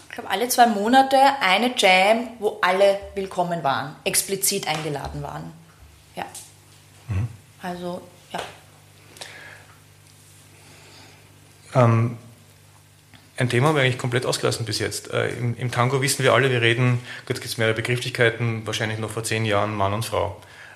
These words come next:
Speaker 2: Äh, das hat sich dann geändert. Lead, Follow. Jetzt, äh, gibt's wieder einen neuen Schmäh, jetzt heißt es eben Interpre-, äh, äh, Proposer und Interpreter. Wer weiß, was es in zwei Jahren geben wird.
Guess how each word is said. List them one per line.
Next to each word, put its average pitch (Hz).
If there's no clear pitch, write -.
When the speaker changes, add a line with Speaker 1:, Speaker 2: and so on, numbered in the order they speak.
Speaker 2:
Äh, -
das 110
hat 120
sich -
dann 113
geändert. 123
Lead, 113
Follow. 98
Jetzt, -
äh, 107
gibt's 120
wieder 127
einen 120
neuen 113
Schmäh, 110
jetzt 101
heißt 98
es -
eben 98
Interpre-, 107
äh, 98
äh, 107
Proposer 120
und 101
Interpreter. 101
Wer 104
weiß, 104
was 104
es 101
in 104
zwei 104
Jahren 95
geben 98
wird. -